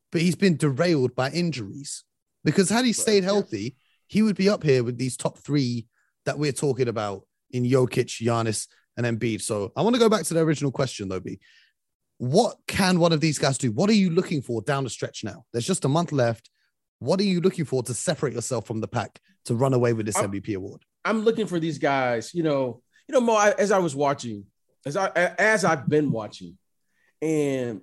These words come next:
Speaker 2: it's finally occurred to me, Mo, what pace and space has done to the game. And, you know, I, I gotta really get the statistics on this, Mo, but the game is much faster now. The game is played at a,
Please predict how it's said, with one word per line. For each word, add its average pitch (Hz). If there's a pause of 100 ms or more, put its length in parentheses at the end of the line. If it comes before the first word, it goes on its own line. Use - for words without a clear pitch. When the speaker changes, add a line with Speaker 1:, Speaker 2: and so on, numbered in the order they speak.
(760)
Speaker 2:
it's -
finally 403
occurred 196
to 156
me, 127 (520)
Mo, 147 (100)
what 143
pace 170
and 131
space 131
has 117
done 113
to 107
the 87
game. 85 (1300)
And, 147 (180)
you 170
know, 180
I, 220
I 202
gotta 185
really 135
get 135
the 117
statistics -
on 156
this, 156
Mo, 151
but 127 (600)
the 135
game 208
is 135
much 143
faster 117
now. 90 (720)
The 131
game 170
is 147
played 156
at 123
a, 104